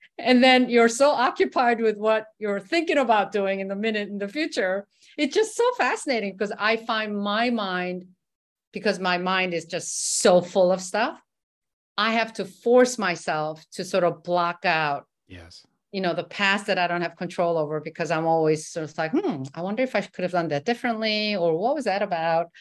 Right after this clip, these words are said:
Speaker 1: <laughs> And then I'm thinking about, "Oh, what, what can I do tomorrow?" <laughs> That, you know, it's just so much occupation, right? With things that honestly have no relevance in the moment.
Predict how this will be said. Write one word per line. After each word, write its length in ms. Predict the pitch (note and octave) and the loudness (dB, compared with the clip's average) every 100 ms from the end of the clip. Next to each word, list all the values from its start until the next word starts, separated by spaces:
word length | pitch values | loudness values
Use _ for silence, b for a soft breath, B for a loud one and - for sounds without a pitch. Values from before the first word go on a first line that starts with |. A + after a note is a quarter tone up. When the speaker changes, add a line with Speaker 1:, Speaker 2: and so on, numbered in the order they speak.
| B | B
Speaker 1:
<laughs> 180 | B - | B 6
And 180 | B3+ | 8
then 200 | - D4+ | 8 8
I'm 140 | C4 B3 | 6 6
thinking 300 | B3+ B3 A#3+ | 4 4 4
about, 400 | A3 G3+ G3 G3 | 6 4 2 0
"Oh, 160 | D#4+ B3 | -4 -2
what, 220 | F3 G#3 | -6 -6
what 160 | A#3+ | -6
can 120 | F4+ D4 | -2 -2
I 100 | B3 | 0
do 120 | B3+ | 0
tomorrow?" 260 | A#3+ A3+ - | 0 -2 -2
<laughs> 100 | A3+ | -4
That, 240 | G3+ A3 | -4 -6
you 100 | B3+ | -2
know, 100 | C4 | 0
it's 200 | B3+ B3+ | 0 -2
just 260 | F#4+ F#4 - B B B B | -4 -4 -8 B B B B
so 500 | - - - B3+ C4 | -12 -8 2 6 6
much 240 | B3 A3+ G#3 | 6 4 2
occupation, 800 | F#3+ F#3+ - F3+ E3 C#3 C3 _ | -2 -4 -4 -4 -4 -8 -14 _
right? 440 | E3+ E3 G3 A#3 A#3+ B B - | -2 0 2 0 -4 B B -2
With 200 | G3 G3 | -2 2
things 320 | A3+ A3 G#3+ | 0 0 -2
that 280 | G3+ F#3+ F#3+ _ _ - | 0 0 -4 _ _ -14
honestly 360 | C4 C#4+ B3+ A3 | -12 -8 -6 -2
have 180 | A3+ G#3+ | -2 -2
no 160 | A3 | 0
relevance 640 | G#3 A#3+ G#3 C#3+ C#3+ - _ _ _ | 2 2 0 -4 -8 -18 _ _ _
in 100 | G3 | -4
the 80 | F#3 | 0
moment. 320 | F3 D3+ C3 | 2 0 -2